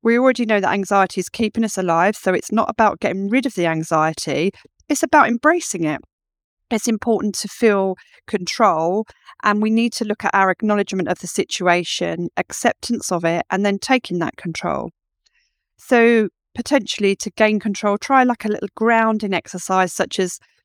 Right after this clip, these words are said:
five things I can see, four things I can feel, three things I can hear, two things I can smell,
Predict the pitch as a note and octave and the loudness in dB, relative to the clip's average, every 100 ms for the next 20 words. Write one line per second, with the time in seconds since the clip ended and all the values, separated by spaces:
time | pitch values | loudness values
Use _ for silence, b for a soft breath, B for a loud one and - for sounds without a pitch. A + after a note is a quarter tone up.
0 | _ _ _ _ _ _ - D4+ D4 C#4+ | _ _ _ _ _ _ 4 6 6 2
1 | - A#3 A3 G3+ F#3+ - F#3 - F3+ E3+ | 0 0 2 0 0 -2 -6 -4 -2 0
2 | D4 F#4+ _ _ _ _ _ _ _ _ | -2 -4 _ _ _ _ _ _ _ _
3 | _ _ _ - C4+ C4 C4 B3 - A#3 | _ _ _ -4 2 2 4 0 0 0
4 | G#3+ G3+ G3 - G3 F#3 - F3+ F3 _ | 2 0 -2 -2 0 -2 -4 -8 -8 _
5 | - F3 F3 D4 A4+ _ _ _ _ _ | -2 2 4 2 0 _ _ _ _ _
6 | _ _ _ _ _ _ _ - D4 C4+ | _ _ _ _ _ _ _ -2 2 2
7 | B3+ B3 A3 G#3 G3 F#3+ F#3+ F#3 - - | 2 0 0 0 -2 -2 -6 -8 -10 -4
8 | E3 D#3+ C4 F4+ _ _ _ _ _ _ | -2 2 2 0 _ _ _ _ _ _
9 | _ _ _ _ - D4+ C#4+ - A#3+ A3 | _ _ _ _ -2 2 2 2 0 0
10 | G#3 - G3+ F#3+ - - F3 - - F#3 | -2 -2 0 0 -4 -8 -6 -6 -6 -2
11 | D#3+ C4 | 2 2